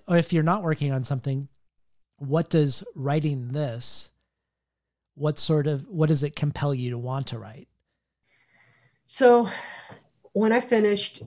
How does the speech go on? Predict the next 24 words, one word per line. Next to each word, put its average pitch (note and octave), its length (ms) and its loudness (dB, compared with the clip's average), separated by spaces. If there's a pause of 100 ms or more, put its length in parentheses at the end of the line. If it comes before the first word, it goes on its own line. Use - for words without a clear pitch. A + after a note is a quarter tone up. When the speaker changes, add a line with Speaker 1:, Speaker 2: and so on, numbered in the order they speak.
Speaker 2:
when F#3+ 200 6
this G3+ 220 4
went G3 240 2
into F3 240 2
the D#3+ 80 4
publishing D3 640 -4
cycle, A2+ 720 -6
I D3 180 0
went D3+ 280 -4
back D3 260 -4
to D#3 100 -6
work C#3+ 300 2
as B2+ 100 -4
a - 60 0
union C3+ 360 -2
organizer, B2+ 560 -6
which C3+ 180 -10
I C3 40 -2
had C3+ 140 -2
not C3 180 -4
done C3 220 -2
for - 100 -10
sixteen A#2 440 -4
years - 340 -8